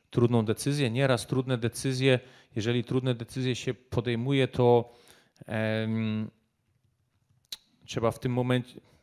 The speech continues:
i na to też nie ma nigdy właściwego momentu. To też trzeba szczerze powiedzieć. E, bardzo rzadko jest tak, że trudne de-, na trudne decyzje jest optymalny moment, tylko to często sytuacja decyduje o momencie. Mm, i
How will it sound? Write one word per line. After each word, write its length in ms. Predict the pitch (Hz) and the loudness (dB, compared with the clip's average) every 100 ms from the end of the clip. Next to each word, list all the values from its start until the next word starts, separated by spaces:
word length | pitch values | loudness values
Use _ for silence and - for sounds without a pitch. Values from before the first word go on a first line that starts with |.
| _ _ - | _ _ -4
i 120 | 151 | 6
na 120 | 185 | 6
to 120 | 185 | 6
też 220 | 190 180 196 | 4 4 6
nie 60 | |
ma 140 | 180 175 | 6 6
nigdy 260 | 175 165 | 4 2
właściwego 520 | 156 165 - 170 165 | 4 2 2 0 2
momentu. 420 | 156 180 165 - 104 _ _ | 2 4 2 0 -14 _ _
To 60 | - | 0
też 160 | 175 - | 0 0
trzeba 220 | 139 139 | -2 -2
szczerze 280 | - 143 147 | -2 -2 0
powiedzieć. 540 | 139 160 123 113 - - - - _ _ | 0 0 -2 -6 -10 -20 -20 -20 _ _
E, 260 | - 127 123 | 0 4 4
bardzo 420 | 107 156 156 151 | 8 8 8 6
rzadko 340 | 151 151 156 | 4 4 2
jest 220 | 147 135 - | 2 2 2
tak, 220 | 143 127 | 2 4
że 200 | 139 135 | 4 4
trudne 360 | - 147 147 | 2 2 2
de-, 140 | 135 131 - | 0 -4 0
na 160 | 139 | 0
trudne 340 | - 147 143 135 | 2 0 2 4
decyzje 420 | 131 - 135 139 | 4 2 2 2
jest 140 | 123 | 4
optymalny 600 | 127 - 131 131 135 127 | 0 0 2 4 4 2
moment, 520 | 117 135 156 156 160 - - | 6 8 8 4 0 -10 -20
tylko 220 | - 127 143 | -8 0 4
to 140 | 139 | 4
często 420 | - 143 - 139 | 2 0 2 0
sytuacja 840 | - - - 131 151 147 - 110 87 - | 0 -4 0 8 10 10 6 0 0 0
decyduje 640 | 117 - 120 117 120 110 113 | 0 0 0 6 8 6 4
o 60 | |
momencie. 600 | 117 113 120 98 120 160 - _ - - _ _ - | -2 2 0 0 -4 -6 -8 _ -20 -20 _ _ -10
Mm, 640 | 117 113 113 113 117 117 - - - | -6 -4 -4 -6 -6 -8 -12 -20 -8
i 500 | 123 120 120 120 120 | 0 2 2 2 -2